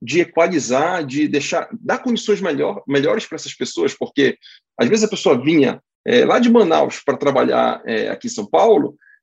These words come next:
é, não tem a mesma condição de quem tem uma família aqui, tem uma estrutura aqui, porque a pessoa tem que pagar por essa estrutura, né? Agora, no trabalho remoto, tem o melhor dos dois mundos, né? Às vezes você pode estar com uma estrutura legal, perto da sua família, ou você já tem uma condição bacana na cidade natal,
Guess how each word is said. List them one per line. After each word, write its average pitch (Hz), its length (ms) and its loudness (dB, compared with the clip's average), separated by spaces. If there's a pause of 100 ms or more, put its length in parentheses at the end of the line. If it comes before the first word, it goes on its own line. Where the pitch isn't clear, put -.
é, - 140 -2
não 381 120 -4
tem 320 120 -2
a 233 60 2
mesma 196 240 2
condição 180 380 -2
de 208 100 -4
quem 196 80 -6
tem 202 120 -2
uma 185 100 -4
família 160 480 -2
aqui, 156 300 -8
tem 147 140 -4
uma 147 80 -4
estrutura 151 580 -2
aqui, 131 340 -6 (260)
porque - 160 -4
a 208 60 0
pessoa - 200 -10
tem 190 80 -8
que - 60 -10
pagar 202 260 -2
por 233 120 -2
essa - 120 -4
estrutura, 123 640 -4
né? 120 220 -8 (260)
Agora, 202 260 0
no 196 140 0
trabalho 139 600 2
remoto, 110 600 -2 (180)
tem 185 100 2
o 208 40 2
melhor 208 180 0
dos 196 120 -4
dois 233 160 -6
mundos, 208 320 -4
né? 175 160 -8
Às 127 100 -6
vezes 170 140 -6
você 170 160 -8
pode 175 280 -2
estar 156 280 0
com - 60 -12
uma 139 80 -4
estrutura 143 400 -2
legal, 190 360 0
perto 185 220 0
da - 60 -12
sua 170 160 -8
família, 151 460 0
ou 147 80 2
você 139 160 -6
já 139 120 -2
tem 170 120 -10
uma 180 100 -10
condição 143 280 -6
bacana 123 440 -4 (260)
na 131 80 2
cidade 127 320 4
natal, 151 500 2